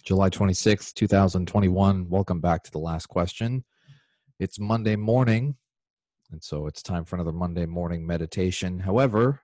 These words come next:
this week, the series continues. What did covid nineteen give me?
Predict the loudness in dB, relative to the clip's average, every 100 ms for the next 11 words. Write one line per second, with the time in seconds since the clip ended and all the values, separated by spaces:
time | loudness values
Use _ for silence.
0 | -4 -2 -2 0 0 -2 -10 -20 _ _
1 | _ _ _ _ _ _ -12 -10 -2 0
2 | 2 0 -4 -10 -18 _ -10 -8 -4 -4
3 | -6 -10 -14 -20 -20 _ -6 -4 -2 -4
4 | -6 0 2 2 0 0 -2 -4 -6 -8
5 | -6 -4 -6 -8 0 0 0 -8 -14 -12
6 | -12